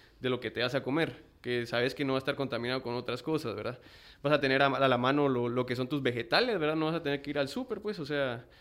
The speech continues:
aunque sí lleva su tiempo, pero pues cuando ya tenga, ya, ya tengas la cosecha, pues vas a tener tus,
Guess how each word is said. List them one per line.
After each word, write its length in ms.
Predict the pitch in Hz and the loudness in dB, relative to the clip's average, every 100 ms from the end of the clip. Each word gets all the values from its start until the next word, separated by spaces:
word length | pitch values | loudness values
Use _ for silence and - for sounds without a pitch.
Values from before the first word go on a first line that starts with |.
| - | -18
aunque 160 | - 135 | -4 -2
sí 100 | 147 | 2
lleva 540 | 180 190 170 139 117 | 4 6 6 6 2
su 160 | 120 139 | -2 -4
tiempo, 400 | 165 214 330 226 | 0 0 0 0
pero 220 | 151 127 | 0 0
pues 180 | 143 151 | -2 -4
cuando 220 | - 123 | -2 -2
ya 140 | 120 123 | -2 -2
tenga, 340 | 147 151 139 | 0 0 0
ya, 180 | 131 120 | -2 -2
ya 120 | 131 | -2
tengas 220 | 143 147 151 | 0 2 0
la 100 | 156 | 0
cosecha, 360 | 151 170 254 | -2 -2 -2
pues 140 | - 123 | -6 -6
vas 120 | 120 | -8
a 40 | |
tener 280 | 113 110 120 | -8 -8 -8
tus, 400 | - 117 - - | -8 -10 -10 -18